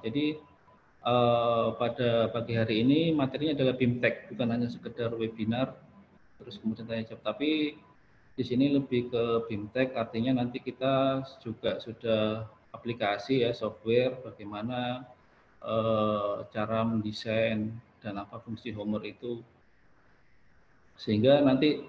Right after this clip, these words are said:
mungkin Bapak-Bapak Ibu sekalian, eh, ternyata mendesain sebuah, eh, energi itu tidak hanya semudah yang dibayangkan atau hanya di-, dihitung secara manual seperti itu. Oke,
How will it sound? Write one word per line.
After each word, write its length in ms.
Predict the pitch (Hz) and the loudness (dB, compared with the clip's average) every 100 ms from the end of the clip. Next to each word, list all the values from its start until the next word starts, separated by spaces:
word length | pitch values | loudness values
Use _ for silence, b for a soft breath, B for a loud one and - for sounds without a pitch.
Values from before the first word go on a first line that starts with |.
| - | -2
mungkin 320 | 123 123 151 | 0 2 4
Bapak-Bapak 400 | 120 110 107 110 | 6 6 6 4
Ibu 100 | 120 104 | 2 -2
sekalian, 1040 | 117 113 113 - _ - 131 139 135 135 - - | 0 0 -2 -12 _ 0 4 6 4 0 -6 -2
eh, 180 | 110 110 | -2 -2
ternyata 480 | 113 113 110 135 135 | -2 -4 0 0 2
mendesain 480 | 127 113 113 110 110 | 0 -2 -2 -2 -2
sebuah, 480 | 110 - 104 101 104 107 110 113 110 - _ _ | -4 -6 -2 0 0 0 -2 -4 -10 -18 _ _
eh, 160 | 104 98 | -4 0
energi 800 | 107 110 110 - 120 117 131 - - _ _ _ _ 131 | 2 0 -2 -4 0 0 0 -4 -12 _ _ _ _ -14
itu 120 | 131 | -10
tidak 400 | 127 117 117 - 107 107 | -6 -4 -4 -4 -6 -4
hanya 320 | 104 110 113 110 107 104 101 104 107 - _ - | 0 2 4 4 2 2 -2 -6 -10 -18 _ -20
semudah 560 | - - 113 113 - | -10 -2 0 0 0
yang 160 | 110 107 | 0 0
dibayangkan 800 | 113 113 104 101 104 110 107 107 | -2 -4 -2 -2 -2 -2 -2 -4
atau 160 | - 104 | -10 -12
hanya 160 | 101 107 107 | -6 -6 -6
di-, 160 | 104 92 _ _ 107 | -10 -12 _ _ -8
dihitung 400 | 104 101 117 104 | -6 -4 -4 -6
secara 320 | - 107 107 | -6 -6 -4
manual 480 | 107 104 107 104 - | -4 -4 -6 -6 -10
seperti 480 | - 92 92 98 | -20 -10 -8 -8
itu. 240 | 101 101 98 - _ _ _ - _ _ - - - - - - - - _ _ _ _ _ _ _ | -8 -10 -10 -18 _ _ _ -20 _ _ -20 -20 -20 -20 -20 -20 -20 -20 _ _ _ _ _ _ _
Oke, 240 | 123 - | -6 0